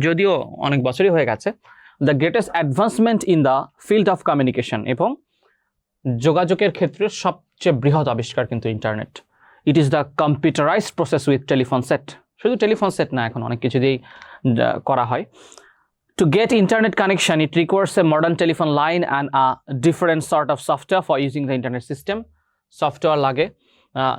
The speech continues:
ইন্টারনেট ইউজ করার জন্য। আপনি যে প্রোভাইডারের ই-, উম, নেট ইউজ করেন, সেটা একটা সফটওয়্যার লাগে। Like telephone number, internet is maintained by its own number, এবং ইন্টারনেটের কিন্তু নিজস্ব কিছু নাম্বার থাকে। সব কিছু যেহেতু ডিজিটাল, ডিজিট থাকে, নাম্বার থাকে। There are two types of internet, দুই ধরনের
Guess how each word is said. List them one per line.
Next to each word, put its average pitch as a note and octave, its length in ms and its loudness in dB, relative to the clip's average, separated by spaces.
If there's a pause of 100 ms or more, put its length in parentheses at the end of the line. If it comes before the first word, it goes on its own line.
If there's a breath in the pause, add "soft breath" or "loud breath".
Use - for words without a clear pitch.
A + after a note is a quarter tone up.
ইন্টারনেট C3 300 -4
ইউজ C3 200 -2
করার B2+ 220 -2
জন্য। A#2+ 200 -2
আপনি B2+ 180 -6
যে C3 120 2
প্রোভাইডারের A#2+ 460 2 (100)
ই-, B2 100 -2 (200)
উম, A#2+ 160 -2 (100)
নেট C3 200 0
ইউজ C#3 200 0
করেন, D3+ 200 0
সেটা C#3+ 160 -2
একটা - 180 -10
সফটওয়্যার A#2+ 360 -4
লাগে। - 140 -10 (440 soft breath)
Like F3+ 220 0
telephone G#3 360 2
number, G#3 200 2 (120)
internet E3 360 0
is D3 60 -4 (100)
maintained D#3+ 380 2
by D3 140 2
its - 160 -16
own C#3 180 2
number, A2 320 -4
এবং B2 180 -6
ইন্টারনেটের B2+ 340 -6
কিন্তু C#3 180 -4 (360 soft breath)
নিজস্ব D3 320 0
কিছু D3 120 -2 (100)
নাম্বার C3 220 0 (100)
থাকে। A#2 180 -8 (340)
সব D#3+ 200 -2
কিছু D#3 180 -6
যেহেতু F3 240 -2
ডিজিটাল, D3 320 2 (240)
ডিজিট F#3 260 2 (140)
থাকে, - 180 -6 (100)
নাম্বার C3 240 -2 (100)
থাকে। - 180 -10 (800 loud breath)
There F#3+ 200 4
are F#3+ 120 -2
two A3+ 180 4
types F#3 280 0
of D#3+ 40 -4 (100)
internet, F3+ 400 0 (480)
দুই D#3+ 160 4
ধরনের E3 220 2